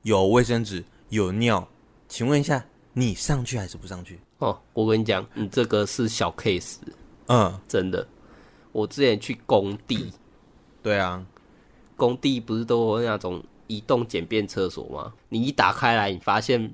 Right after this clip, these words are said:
Speaker 2: 马桶上面插着一根保特瓶，请问你怎么上？
Speaker 1: 等一下，打开来，马桶上面插保特瓶，
Speaker 2: 对。
Speaker 1: 为什么？为什么会插保特瓶？
Speaker 2: 我也不知道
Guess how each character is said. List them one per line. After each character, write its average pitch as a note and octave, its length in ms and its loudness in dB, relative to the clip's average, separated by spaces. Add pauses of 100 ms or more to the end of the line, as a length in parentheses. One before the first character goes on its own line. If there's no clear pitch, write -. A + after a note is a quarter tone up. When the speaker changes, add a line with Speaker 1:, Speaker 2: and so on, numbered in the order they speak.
Speaker 2:
马 A#2 300 2
桶 G2+ 400 -4
上 B2 240 2
面 B2+ 120 0
插 A#2+ 280 2
着 A2+ 120 0
一 G#2 60 -2
根 A2+ 160 -2
保 F#2 180 -2
特 A#2 180 -2
瓶， F#2+ 160 -8
请 F#2+ 240 -8
问 A#2+ 160 0
你 G2+ 100 -6
怎 F#2+ 140 -6
么 D#2 140 -12
上？ F#2 200 -4
Speaker 1:
等 F#3+ 140 0
一 A3 40 2
下， G3+ 60 -4 (480)
打 - 160 0
开 G3+ 200 2
来， C#3 280 4 (460)
马 C3+ 240 4
桶 D#3 160 0
上 D#3 140 0
面 D#3 160 2
插 D3+ 280 -2
保 F#2+ 180 0
特 A#2+ 160 2
瓶， E2+ 280 -6 (300)
Speaker 2:
对。 D3+ 100 2
Speaker 1:
为 C4 80 8
什 - 100 6
么？ G2+ 200 -2
为 A#3+ 100 8
什 A#3 100 0
么 C3 40 0
会 C#3 80 0
插 C#3+ 140 -8
保 F2+ 160 -4
特 G#2+ 120 -4
瓶？ F#2+ 160 -4 (200)
Speaker 2:
我 E3+ 180 6
也 G#3+ 60 12
不 G3+ 140 -6
知 G3+ 140 -10
道 F#3+ 260 2